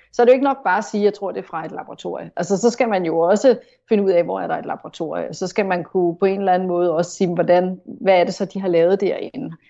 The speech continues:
Og hvis de nu har stået og lavet noget helt andet, så bliver det jo sådan mindre sandsynligt. Og hvis det er sådan, at, øh,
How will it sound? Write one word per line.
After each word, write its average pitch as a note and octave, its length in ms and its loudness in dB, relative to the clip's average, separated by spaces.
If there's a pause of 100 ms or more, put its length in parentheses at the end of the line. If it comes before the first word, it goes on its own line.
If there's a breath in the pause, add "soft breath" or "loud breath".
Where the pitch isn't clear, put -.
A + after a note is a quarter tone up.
(240 soft breath)
Og - 80 -4
hvis E3+ 100 -2
de A3 140 4
nu A3+ 100 6
har A3+ 60 6
stået G#3 200 4
og G#3 60 4
lavet G3 200 2
noget G3 160 -2
helt F#3+ 280 -4
andet, F3+ 460 -2
så G3+ 160 -2
bliver G#3 140 4
det G3 100 2
jo F3+ 80 2
sådan F#3 180 -4
mindre G#3+ 280 0
sandsynligt. F#3 600 -2
Og F3 140 0
hvis F3 240 0
det E3+ 180 2
er F3 120 4
sådan, G3 320 0
at, E3+ 200 -2
øh, D#3+ 100 2